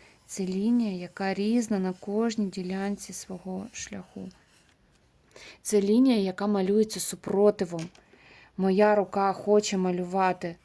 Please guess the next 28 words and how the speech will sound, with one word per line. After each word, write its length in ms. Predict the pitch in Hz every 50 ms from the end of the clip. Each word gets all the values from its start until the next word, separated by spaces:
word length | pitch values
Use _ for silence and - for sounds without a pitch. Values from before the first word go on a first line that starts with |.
| _ _ _ _ _ _ - _ _ _ _ _ - - _ -
вверх, 460 | - 180 196 214 247 285 311 302 - -
а 100 | - 180
я 280 | 180 175 202 202 214
йду 400 | 220 208 208 180 170 208 220 240
і 40 | 240
веду 300 | 202 196 190 175 - 208
її 280 | 208 208 196 180 180 196
вниз. 340 | 180 190 190 185 180 175 -
Вона 280 | 185 180 190 202 214 214
хоче 420 | - - 208 208 202 202 - 196
в 100 | 180 175
один 340 | 185 180 170 214 247 262 269
бік, 280 | 226 226 196 - - -
а 100 | - 190
я 260 | 185 185 190 190 196
з 120 | 196 - -
супротивом 840 | - 190 - - 190 190 190 196 202 196 - 208 180 190 196 190 185
веду 300 | 175 185 175 165 185 180
в 60 | 170
інший. 460 | 175 180 175 180 175 170 - - - - - - - - - - - - -
І 120 | - 160 -
саме 420 | - - - 226 254 277 294 294
таким 300 | 254 262 254 - 247 247
чином 440 | 226 - - 233 226 214 196 185 175 180
вона 380 | 185 190 190 196 196 196 208 208 - - - _ _ _ -
з'являється, 840 | 190 - 202 185 190 196 202 202 208 214 208 196 - - 190 190 180 _ _ _ _ _ _ _ _ _ _ _ _ _ _ _ _ _ - - - _ _ _ _ _ _ _ _ -
з'являється 680 | - 190 - 220 196 190 220 233 254 254 240 - - 202
лінія 500 | 196 196 220 247 277 294 269 226 180